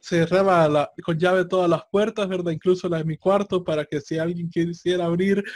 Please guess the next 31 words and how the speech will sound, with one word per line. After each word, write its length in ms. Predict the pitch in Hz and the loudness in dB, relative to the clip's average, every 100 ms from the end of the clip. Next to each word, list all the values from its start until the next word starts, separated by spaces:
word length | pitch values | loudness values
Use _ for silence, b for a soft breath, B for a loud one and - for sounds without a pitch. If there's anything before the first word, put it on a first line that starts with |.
| B _ | B _
pudiera 240 | 170 175 170 | 2 2 0
escucharlo 400 | 185 170 185 180 | -4 0 2 2
antemano. 640 | 175 180 185 196 185 175 b b _ | -2 -2 0 -2 -6 -12 b b _
Y 100 | 170 | -4
no 100 | 170 | -2
me 120 | 185 | -2
podía 260 | 180 175 180 | 0 4 4
dormir 340 | 175 170 180 | 4 0 0
las 140 | 180 165 | 0 -2
primeras 320 | 170 175 170 | -4 -2 -4
noches 320 | 185 208 196 | -6 -6 -8
si 120 | - 170 | -6 -4
no 100 | 170 | -2
era 120 | 165 | -4
con 160 | 170 175 | -2 -4
un 100 | 170 | -4
cuchillo 380 | 165 - 180 | -10 -2 0
de 80 | 165 | 0
cocina, 440 | 160 147 185 175 143 - 156 | -4 -6 -4 -2 -4 -10 -4
de 120 | 170 | -2
esos 200 | 175 175 | -2 -4
tremendos 460 | 175 151 180 180 - | -4 -2 0 -2 -6
cuchillos 480 | 160 - 185 165 | -10 -4 -2 -2
a, 240 | 151 - 160 | -6 -8 -12
a, 60 | - | -8
a 100 | 151 | -8
la 120 | 143 | -8
par 200 | 170 160 | -8 -6
mía, 220 | 175 190 156 | -4 -4 -4
¿verdad? 260 | 123 - - B B B B B B B _ | -8 -12 -20 B B B B B B B _
Y, 880 | 185 175 175 175 165 160 156 139 | 0 2 4 4 4 2 2 0